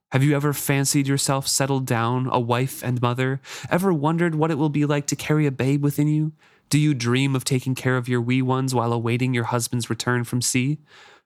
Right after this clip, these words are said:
Only in my worst nightmares, Althea heard herself admit with a laugh.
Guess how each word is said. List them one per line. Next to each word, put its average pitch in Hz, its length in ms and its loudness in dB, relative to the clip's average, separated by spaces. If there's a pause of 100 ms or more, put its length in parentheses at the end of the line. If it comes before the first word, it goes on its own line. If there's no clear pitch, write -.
(300)
Only 139 320 2
in 127 80 0
my 127 160 2
worst 131 300 0
nightmares, 104 600 0
Althea 104 340 -2
heard 107 200 -2
herself 110 340 -2
admit 107 320 -4
with 113 140 -6
a 110 40 -4
laugh. 107 440 -4